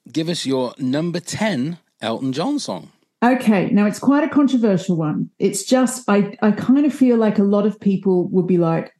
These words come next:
Speaker 2: "What?" <laughs> But when, when I was a kid, when I was a teenager, about nineteen eighty-three, Elton was a big deal. He got married in my home s-, city of Sydney.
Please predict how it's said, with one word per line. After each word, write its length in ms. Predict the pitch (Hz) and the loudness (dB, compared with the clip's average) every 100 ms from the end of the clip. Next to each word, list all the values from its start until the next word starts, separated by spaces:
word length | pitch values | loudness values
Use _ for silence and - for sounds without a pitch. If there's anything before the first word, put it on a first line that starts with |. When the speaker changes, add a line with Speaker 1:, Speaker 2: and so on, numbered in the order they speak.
| _ _ | _ _
Speaker 2:
"What?" 760 | 175 165 160 160 156 208 - - - | -4 -2 0 0 0 -2 -8 -14 -12
<laughs> 100 | - _ _ _ - 523 - - - 370 370 605 523 | -14 _ _ _ -2 -2 -2 -4 -2 -4 -4 -10 -4
But 340 | - 247 - - 302 240 | 0 0 -2 -8 -6 2
when, 320 | 254 269 233 | 2 2 2
when 160 | 277 294 | 2 4
I 140 | 302 | 2
was 160 | 294 262 | 2 0
a 80 | 240 | -2
kid, 360 | - 262 214 | 0 2 2
when 100 | 202 214 | 2 2
I 60 | |
was 120 | 220 | 2
a 80 | 214 | 0
teenager, 800 | - 226 214 190 175 175 180 175 | 0 2 2 2 0 0 0 0
about 360 | 165 185 175 202 | 0 0 0 2
nineteen 400 | 196 208 208 214 | 2 2 2 2
eighty-three, 840 | 214 226 214 - 196 185 180 175 170 | 2 2 -2 0 2 2 2 0 0
Elton 360 | 196 208 214 | 0 2 2
was 160 | 190 170 | 2 0
a 40 | |
big 400 | 151 - 240 214 | 0 0 0 0
deal. 340 | - 240 226 220 | 0 2 2 2
He 120 | 202 | 2
got 240 | 185 - | 0 -2
married 460 | 175 185 208 233 240 | 0 2 2 2 2
in 120 | 233 | 0
my 140 | 208 180 | 0 -2
home 300 | 175 190 214 | -2 0 0
s-, 200 | 220 - | -2 -10
city 340 | - 240 240 | -4 0 2
of 100 | 240 | 0
Sydney. 680 | 220 247 233 240 240 233 233 | 0 0 2 2 2 0 -2